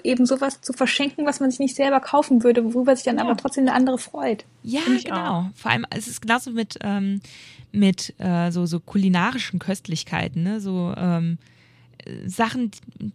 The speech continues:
Speaker 2: die dir eigentlich zu teuer sind, um sie selbst zu verzehren. Aber wenn du die geschenkt bekommst, findest du es total geil. So Blaubeercrema oder sowas.
Speaker 3: Oh,
Speaker 2: Oder
Speaker 3: <laughs>
Speaker 2: Apfel, Balsamico, Essig, Bums,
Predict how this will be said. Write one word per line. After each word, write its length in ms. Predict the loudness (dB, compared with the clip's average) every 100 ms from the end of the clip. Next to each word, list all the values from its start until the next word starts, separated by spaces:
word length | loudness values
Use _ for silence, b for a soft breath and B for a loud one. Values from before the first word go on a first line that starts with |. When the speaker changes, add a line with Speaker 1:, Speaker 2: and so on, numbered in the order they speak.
| -6
Speaker 2:
die 80 | -4
dir 160 | -2
eigentlich 280 | -2 -4 -8
zu 120 | -14
teuer 400 | -14 -8 -6 -4
sind, 240 | -2 -4 -2
um 80 |
sie 100 | -4
selbst 260 | -2 -4 -6
zu 80 | -10
verzehren. 540 | -8 -8 -6 -4 -4
Aber 180 | -2 -2
wenn 100 | -2
du 80 | -2
die 100 | -4
geschenkt 400 | -4 -6 -10 -8
bekommst, 520 | -8 -4 -2 -2 -4
findest 180 | -6 -6
du 40 |
es 40 | -10
total 360 | -12 -10 -10
geil. 280 | -8 -4 -2
So 100 | -2
Blaubeercrema 1200 | -2 -2 -2 0 0 0 -2 -6 -2 0 2 0 -2
oder 200 | -2 -4
sowas. 360 | -2 -4 -4 -6
Speaker 3:
Oh, 60 | B B B B B B
Speaker 2:
Oder 380 | 2 4 4 2 -2 -8 B
Speaker 3:
<laughs> 300 | B B -6
Speaker 2:
Apfel, 720 | -4 -2 2 4 6 4 4
Balsamico, 840 | 2 2 2 2 2 2 2 0 -2
Essig, 460 | -2 -2 -2 -4 -4
Bums, 400 | -4 -2 -2